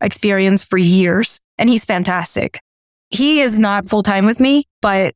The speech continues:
I work exclusively with him. If there's furniture involved in my projects, like, he's on it. And they're all people that I trust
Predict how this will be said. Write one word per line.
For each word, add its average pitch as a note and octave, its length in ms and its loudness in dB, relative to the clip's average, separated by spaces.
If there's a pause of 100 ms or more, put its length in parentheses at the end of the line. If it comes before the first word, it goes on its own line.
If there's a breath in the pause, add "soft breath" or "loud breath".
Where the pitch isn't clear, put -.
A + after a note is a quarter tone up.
(140)
I G#3 300 0
work G3+ 480 2
exclusively F#3+ 540 0
with E3+ 160 -2
him. F3 220 0 (160)
If G3+ 220 -6
there's A3 360 0
furniture A#3 680 0
involved G#3+ 480 2
in A3 60 4
my A3 100 2
projects, A3+ 480 -2
like, F#3+ 220 0
he's G3 220 0
on E3+ 180 0
it. - 160 -4 (540)
And G3+ 600 2 (200)
they're B3 220 2
all B3+ 120 2
people A#3 360 2
that G#3+ 120 0
I F#3+ 100 -2
trust - 580 -2